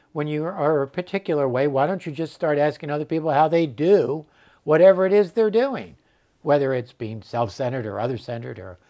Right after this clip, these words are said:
honest or promotional or sober or leader? Why don't you start asking them how they do it? And then they're probably so used to doing it, they don't even know how to tell you how they do it, but just ask them.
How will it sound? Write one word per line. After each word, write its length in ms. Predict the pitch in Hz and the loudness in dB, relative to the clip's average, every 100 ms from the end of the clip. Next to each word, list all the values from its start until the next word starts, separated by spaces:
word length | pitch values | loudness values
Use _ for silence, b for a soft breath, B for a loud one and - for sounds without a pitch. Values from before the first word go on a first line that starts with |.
| b b b | b b b
honest 500 | 139 147 151 131 - | -2 0 -2 -6 -6
or 100 | 107 | -10
promotional 920 | - 101 135 214 - 143 135 131 113 | -10 -4 2 2 0 -6 -4 -4 -6
or 240 | 101 92 - _ | -10 -12 -16 _
sober 540 | _ - 147 151 139 | _ -6 0 0 0
or 420 | 139 123 107 98 - b b b b | -4 -4 -6 -10 -14 b b b b
leader? 200 | 165 170 | -2 -2
Why 140 | 156 190 | 0 -2
don't 180 | 240 | -2
you 60 | 226 | -8
start 240 | - 214 | -4 0
asking 420 | 190 190 185 170 147 | 2 0 -2 -8 -4
them 80 | |
how 120 | 135 139 | -2 -2
they 140 | 143 | -2
do 240 | 151 226 | -2 0
it? 200 | 156 - _ b b b b b b | -2 -4 _ b b b b b b
And 160 | - 139 | -10 -4
then 340 | 147 156 160 - _ | -4 -4 -10 -18 _
they're 120 | 170 | -4
probably 300 | - 202 233 | 0 0 0
so 160 | 165 175 | 0 0
used 200 | 175 170 | 0 -2
to 60 | 151 | -6
doing 280 | 156 208 175 | -2 -2 -2
it, 100 | 143 | -4
they 100 | 156 | -4
don't 120 | 175 | -4
even 180 | 160 160 | -6 -4
know 120 | 156 | -4
how 60 | |
to 80 | 151 | -4
tell 240 | 131 151 156 | -2 -2 -2
you 320 | 151 143 139 _ _ _ _ | -4 -6 -14 _ _ _ _
how 140 | 156 | 0
they 160 | 170 170 | 2 0
do 200 | 185 233 | 0 -2
it, 120 | - - _ _ _ | -6 -10 _ _ _
but 100 | 143 | -6
just 220 | 202 190 | -6 -4
ask 320 | 139 131 117 | -4 -4 -6
them. 160 | - | -14